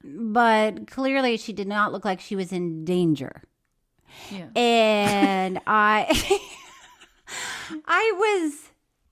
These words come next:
Speaker 1: I, you know, I was thrown off and I decided I cannot watch the Jinx tonight.
Speaker 2: Uh-huh.
Speaker 1: And then the next day I said,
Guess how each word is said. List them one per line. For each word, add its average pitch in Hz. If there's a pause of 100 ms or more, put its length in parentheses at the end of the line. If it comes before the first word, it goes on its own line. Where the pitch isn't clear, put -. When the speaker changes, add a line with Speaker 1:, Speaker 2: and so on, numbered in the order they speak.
(120)
Speaker 1:
I, 453
you 302
know, 180 (480)
I 427
was - (580)
thrown 240
off 190 (100)
and 202
I 208
decided 185 (120)
I 185
cannot 175 (100)
watch 156
the 151
Jinx 135
tonight. - (180)
Speaker 2:
Uh-huh. 160 (920)
Speaker 1:
And 226
then 247
the 247
next 233
day 214
I 202
said, 196